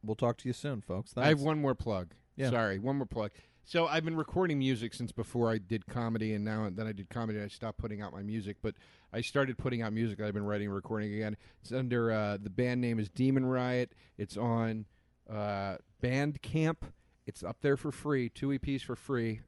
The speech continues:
Speaker 2: The full album's coming soon. Love to know what you think about that as well. All right, folks. Bye.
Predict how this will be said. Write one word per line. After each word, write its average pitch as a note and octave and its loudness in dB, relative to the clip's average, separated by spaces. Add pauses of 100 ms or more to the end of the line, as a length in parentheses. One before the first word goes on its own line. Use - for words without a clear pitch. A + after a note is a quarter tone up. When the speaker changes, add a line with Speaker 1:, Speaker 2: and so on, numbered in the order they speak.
Speaker 2:
The A2+ -6
full C3+ 2
album's A#2+ 2
coming A#2+ -6
soon. D#3 2 (640)
Love C3+ 0
to B2 -2
know B2+ 4
what A2+ 2
you A2 2
think A#2 -2
about G2 0
that G2+ 2
as G2 -2
well. G#2 0
All D#3+ 6
right, D#3+ 6
folks. C3 -6 (140)
Bye. C3 -4